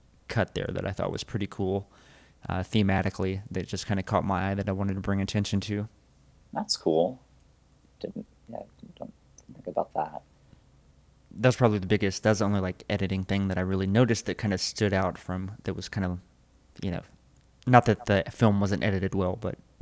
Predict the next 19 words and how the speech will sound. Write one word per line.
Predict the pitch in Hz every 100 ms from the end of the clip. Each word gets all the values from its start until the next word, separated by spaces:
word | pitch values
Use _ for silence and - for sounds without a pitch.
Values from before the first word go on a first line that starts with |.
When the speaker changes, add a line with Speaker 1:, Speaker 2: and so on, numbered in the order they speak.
| -
Speaker 1:
one | -
Speaker 2:
Right. | 95 78 92
Speaker 1:
thing, | -
a |
little | 107 101
flourish | - 107 95 95
I | 107
wanted | 101 104
to |
point | - 107 101
out. | 101 - - - - - - _ _ _ _ - -
How | 107
about, | 104 107 101
uh, | 98 98 98 - _ _ -
can | - 120
you |
talk | 104 107
cinematography? | - 120 107 104 101 101 104 107 - - _ _ - - - _ - _ -
Speaker 2:
Um, | 110 107 107 107 104 104 107 104 101 101